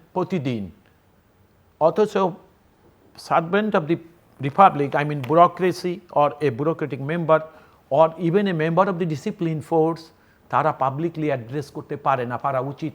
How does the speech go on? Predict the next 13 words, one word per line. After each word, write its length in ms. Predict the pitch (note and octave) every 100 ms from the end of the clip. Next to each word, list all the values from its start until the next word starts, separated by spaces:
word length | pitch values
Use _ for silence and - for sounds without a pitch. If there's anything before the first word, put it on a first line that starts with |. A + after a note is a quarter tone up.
| -
না। 160 | F#2 D2 _ _ _ _ _ _ _ _ _ _ _ _
রাজনীতিবিদদের 720 | B2+ E3+ G#3 B3 A#3+ A#3 A3 G#3+
মতো 160 | G3
প্রতিদিন 480 | - F#3+ G#3+ G3 F3
আসতেন 340 | B2 - A2
এবং 160 | C#3+ F3+
তার 140 | G3 D3+
বডি 260 | C#3 E3+ A#3+
ল্যাঙ্গুয়েজ, 520 | G3+ C#3 A2 G#2+ F#2+
তার 120 | D3
expression 500 | D3 - G#3 G#3+ G3+
of 140 | G3 E3 - _ _ _ -
talking 380 | F3 F#3 G3